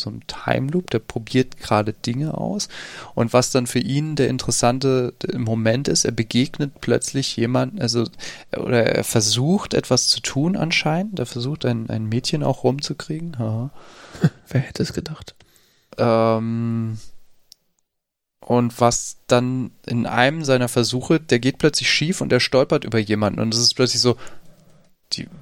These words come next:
Speaker 1: war noch nie hier.
Speaker 2: Mhm.
Speaker 1: Was, was, was soll das? Weißt du, es passiert plötzlich etwa-, also er, er, er versucht etwas zum x-ten Mal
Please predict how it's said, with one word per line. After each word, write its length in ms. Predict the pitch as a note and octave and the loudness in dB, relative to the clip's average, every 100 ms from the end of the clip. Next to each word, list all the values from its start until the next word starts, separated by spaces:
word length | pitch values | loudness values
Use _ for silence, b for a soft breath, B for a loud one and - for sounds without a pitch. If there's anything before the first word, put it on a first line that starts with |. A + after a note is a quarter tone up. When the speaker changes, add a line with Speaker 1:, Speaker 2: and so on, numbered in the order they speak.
| - - | -18 -2
Speaker 1:
war 160 | G2+ | 2
noch 180 | G2+ G#2 | 2 2
nie 140 | G#2+ G2+ | -2 -2
hier. 200 | G2 G2 - - - _ _ _ - | -2 -4 -10 -16 -20 _ _ _ -2
Speaker 2:
Mhm. 240 | C3 C3 | 0 2
Speaker 1:
Was, 220 | B2 F2+ G2+ | 0 -2 2
was, 280 | G#2 G2 | 2 2
was 120 | G#2 G#2 | 0 2
soll 180 | - | 4
das? 140 | G#2 G#2+ | 2 4
Weißt 180 | A2 A#2+ | 2 4
du, 40 | |
es 100 | A#2+ | 0
passiert 380 | - A#2+ D#3+ D#3 | 2 2 2 4
plötzlich 320 | D3 - C3+ | 2 2 -2
etwa-, 160 | - - | -2 0
also 240 | - A#2 | 0 2
er, 220 | A2 A#2+ A#2 - | 2 2 0 0
er, 160 | - - - - - - | 0 0 -4 -6 -8 -8
er 160 | - A#2 A#2 E3+ _ _ _ _ _ | -6 -6 -8 -20 _ _ _ _ _
versucht 540 | - A#2+ D3+ F#3+ - | 0 2 4 2 4
etwas 320 | - - C#3+ | 2 4 2
zum 220 | - A#2+ A#2 - | 2 -2 -6 -4
x-ten 420 | F#3+ - - D3+ | 0 0 0 0
Mal 360 | A#2+ G#2 B2 | 2 4 2